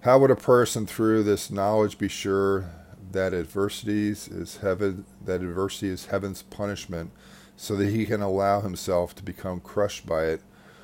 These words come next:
or that it is God's love which loves him in this ordeal, so that he, dauntless and confident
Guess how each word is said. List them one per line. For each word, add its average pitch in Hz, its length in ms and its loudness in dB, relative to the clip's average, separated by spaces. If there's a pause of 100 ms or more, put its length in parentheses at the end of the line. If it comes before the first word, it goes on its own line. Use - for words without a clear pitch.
(200)
or - 80 -6
that 104 160 4
it 98 100 4
is 87 120 -4
God's 95 420 0
love 95 480 0
which 87 240 -8
loves 98 400 0
him 85 160 -6
in 85 80 -8
this 85 200 -10
ordeal, 87 680 -4 (520)
so - 220 -2
that 95 200 2
he, 110 580 0
dauntless 98 680 -4
and 87 140 -8
confident 90 680 -6